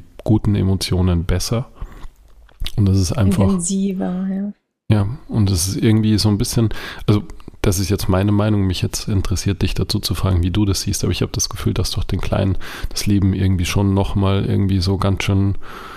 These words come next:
Speaker 1: die Sinuskurven haben noch mal stärkere Ausschläge bekommen, sowohl nach unten als auch nach oben, finde ich.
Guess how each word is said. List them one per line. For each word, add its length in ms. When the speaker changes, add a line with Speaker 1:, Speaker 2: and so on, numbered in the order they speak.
Speaker 1:
die 80
Sinuskurven 800
haben 200
noch 160
mal 140
stärkere 500
Ausschläge 600
bekommen, 480
sowohl 280
nach 200
unten 380
als 300
auch 160
nach 160
oben, 300
finde 320
ich. 140